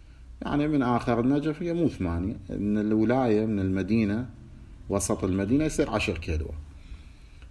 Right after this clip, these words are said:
فبالتالي هي مسجد الكوفة ومسجد السهلة بعد حد الترخص النجف بلا إشكال، فهو يريد يطلع يزور الكوفة، يريد يزور السهلة، هذا شنو حكمه؟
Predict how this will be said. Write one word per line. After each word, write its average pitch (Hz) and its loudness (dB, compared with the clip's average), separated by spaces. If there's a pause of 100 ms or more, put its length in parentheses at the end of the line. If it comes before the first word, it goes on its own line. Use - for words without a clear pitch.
فبالتالي 170 4
هي 156 4
مسجد 123 4
الكوفة 147 2
ومسجد 104 2
السهلة 139 2 (640)
بعد 147 4
حد 131 2
الترخص 92 0
النجف 78 -4
بلا 95 2
إشكال، 78 -8 (1080)
فهو 147 6
يريد 156 6
يطلع 135 4
يزور 95 2 (560)
الكوفة، 98 0
يريد 87 0
يزور 82 0
السهلة، 90 -2 (1040)
هذا 185 0
شنو 117 2
حكمه؟ 80 -4